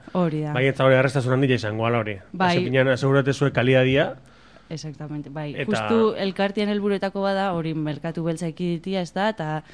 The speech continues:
Speaker 1: geto hoiek, ez, e, pues, leku ez aproposa bezala, zer, ze gaitxikan joan behar zara kontsumitzaile bezala, leku batera ez dakasuna zetan jun, pertsona batekin ez dakasuna zertan harremana eduki,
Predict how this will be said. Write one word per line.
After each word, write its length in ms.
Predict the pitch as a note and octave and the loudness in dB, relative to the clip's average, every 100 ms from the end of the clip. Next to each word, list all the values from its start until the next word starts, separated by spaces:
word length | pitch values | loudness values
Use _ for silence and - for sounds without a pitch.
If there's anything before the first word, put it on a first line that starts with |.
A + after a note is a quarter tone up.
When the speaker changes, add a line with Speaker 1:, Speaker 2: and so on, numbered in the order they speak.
| - - - | -20 -20 -10
Speaker 1:
geto 300 | F3 F3 E3 G3+ | -10 -6 -4 -2
hoiek, 640 | A3 A3 G#3+ A3 A3 G#3+ | -2 -2 -2 -2 -2 -6
ez, 260 | F3+ F#3+ - | -10 -10 -10
e, 500 | F3 E3+ E3+ E3+ E3+ | -8 -6 -4 -4 -6
pues, 160 | E3 E3 | -8 -6
leku 400 | E3+ E3+ F#3+ F#3 | -6 -6 -4 -4
ez 240 | F3+ - | -4 -6
aproposa 560 | E3 F3 G3+ F#3 G3 F#3+ | -6 -4 -4 -4 -4 -2
bezala, 380 | F#3+ G#3 A3+ A#3+ | -2 -2 -2 -2
zer, 180 | F3 E3+ D3+ | -4 -8 -12
ze 140 | D#3+ F3+ | -6 -2
gaitxikan 400 | F#3 G3+ G3+ G3+ | -2 -4 -4 -4
joan 140 | G3+ | -2
behar 120 | G3+ G3 | -4 -4
zara 200 | G3+ F#3+ | -4 -4
kontsumitzaile 680 | F3 E3+ E3+ E3 F3+ F#3 G3+ | -4 -4 -6 -4 -4 -2 -2
bezala, 460 | G3+ G#3 G#3+ B3 B3 - - - E3+ | -4 -2 0 -2 -4 -14 -20 -14 -12
leku 240 | E3 F3+ | -6 -4
batera 400 | F3+ F#3 G3+ G#3+ | -2 -4 -4 -4
ez 80 | F#3+ | -4
dakasuna 440 | F3+ F3 E3+ D#3+ | -8 -8 -6 -4
zetan 340 | D#3 E3+ E3+ D#3+ A3 | -6 -8 -10 -8 -6
jun, 380 | B3 C4+ C#4+ C#4+ | -4 -2 -4 -4
pertsona 380 | F3 D#3 F3+ F3 | -10 -10 -8 -8
batekin 280 | F3 F3+ F3+ | -10 -12 -14
ez 100 | F3 | -12
dakasuna 400 | E3+ E3+ F#3 F3 | -10 -10 -6 -6
zertan 500 | E3 F#3 F3 F3 F3 | -6 -8 -8 -8 -6
harremana 560 | D#3 F3 F#3 F3 E3+ E3+ | -8 -10 -10 -8 -6 -6
eduki, 460 | A3 A#3 C#4 D4+ | -6 -4 -4 -4